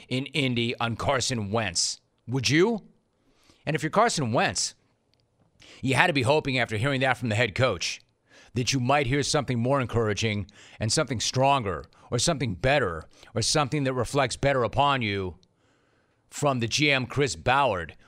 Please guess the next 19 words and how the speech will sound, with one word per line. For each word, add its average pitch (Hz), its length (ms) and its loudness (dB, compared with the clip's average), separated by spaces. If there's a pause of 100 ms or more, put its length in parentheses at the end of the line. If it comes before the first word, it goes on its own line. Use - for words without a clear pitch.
(100)
when 120 220 -2
he 160 320 0
met 143 260 0
with 110 120 -4
the 123 80 -2
media. 107 560 -2 (500)
Unfortunately 202 1000 0
for 170 160 -2
Wentz, 147 640 0 (260)
Ballard 135 800 2 (180)
was 127 220 -4
much 143 380 0
tougher 127 560 0 (160)
than 147 120 -2
even 143 280 -2
Reich 151 260 2
was 113 260 0
on 107 200 -2
him. 87 340 -8